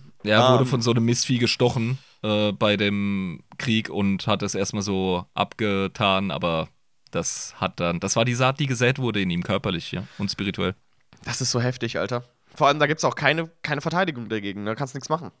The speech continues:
Speaker 1: Äh, der Imperator beschützt, Kollege. Muss nur heftig genug glauben.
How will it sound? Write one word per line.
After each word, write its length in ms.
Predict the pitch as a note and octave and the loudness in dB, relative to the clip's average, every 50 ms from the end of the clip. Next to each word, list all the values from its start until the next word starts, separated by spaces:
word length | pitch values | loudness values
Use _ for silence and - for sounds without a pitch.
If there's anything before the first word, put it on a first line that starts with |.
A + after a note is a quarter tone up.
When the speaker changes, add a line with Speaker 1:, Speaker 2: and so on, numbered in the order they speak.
| _ _ _ _ _ _ _ _ _ _ _ _ _ _ - _ _ _ _ _ _ _ _ _ _ _ _ - | _ _ _ _ _ _ _ _ _ _ _ _ _ _ -20 _ _ _ _ _ _ _ _ _ _ _ _ 2
Speaker 1:
Äh, 360 | A#2+ A2+ A2 G#2+ G#2 G2+ G2+ | 6 6 6 6 6 4 4
der 100 | F#2+ G#2 | 2 2
Imperator 460 | G2+ F#2+ G#2 G2 G2+ G#2 A2+ - A2+ | 0 0 0 2 2 2 2 2 -2
beschützt, 400 | G2 G2 - C#3 E3 - - - | -2 0 2 2 2 2 0 -2
Kollege. 420 | - G3 F#3+ F3 D3+ A2+ A2+ G2 F2 - _ _ | 0 0 2 2 2 2 0 -2 -4 -6 _ _
Muss 220 | - A2 G#2+ - - | -6 -6 -4 0 2
nur 100 | A#2 A2+ | 4 4
heftig 260 | C3 C3 - C#3+ C#3 | 4 2 0 -2 0
genug 200 | D3+ C#3+ C#3 - | 0 0 0 2
glauben. 340 | C#3+ C#3+ D3+ F3+ E3+ C#3 | 2 2 2 2 0 -2